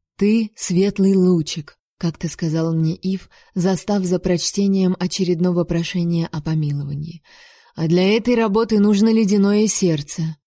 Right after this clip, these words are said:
«Как у тебя?» — с улыбкой спросила я. «Да», — кивнул король, — «как у меня. Позволишь?» Он забрал у меня бумаги и некоторое время читал написанное.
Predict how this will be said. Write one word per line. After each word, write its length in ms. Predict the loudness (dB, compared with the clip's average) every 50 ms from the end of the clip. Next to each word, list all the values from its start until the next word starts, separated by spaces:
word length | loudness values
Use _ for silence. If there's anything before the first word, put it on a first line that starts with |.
| _ _ _ _ _ _ _ _ _
«Как 240 | -6 -4 -4 -2 0
у 60 | -2
тебя?» — 360 | -2 0 0 0 0 0 -2 -2
с 100 | -2 -2
улыбкой 400 | 0 0 0 0 -2 -4 -6 -8
спросила 480 | -8 -6 -6 -6 -6 -6 -6 -8 -6 -6
я. 320 | -6 -6 -6 -8 -10 -12 _ _ _ _ _ _ _ _ _ _
«Да», — 260 | -4 -2 0 0 0
кивнул 400 | 0 0 -2 0 0 2 0 0
король, — 360 | 0 0 0 2 2 0 0 0
«как 180 | -2 -2 0
у 40 | 2
меня. 420 | 2 2 4 2 2 2 0 -2 -4 _ _ _ _ _ _ _ _
Позволишь?» 640 | -2 0 0 2 2 2 2 2 2 0 -2 -4 -8 _ _ _ _ _ _ _ _ -4
Он 160 | -2 0 0
забрал 400 | 0 0 0 2 2 2 2 2
у 40 | 2
меня 280 | 2 2 0 0 0
бумаги 580 | 0 0 0 0 0 0 -2 -2 -2 -4 -6 -8 -10 _ _
и 80 | -2 0
некоторое 500 | 2 0 0 -2 -2 -2 0 2 2 2
время 320 | 2 2 2 2 0 -2
читал 380 | -2 -4 -6 -4 -2 -2 0 0
написанное. 800 | 0 -2 -2 -4 -6 -6 -6 -6 -6 -6 -8 -8 -8 -12 -16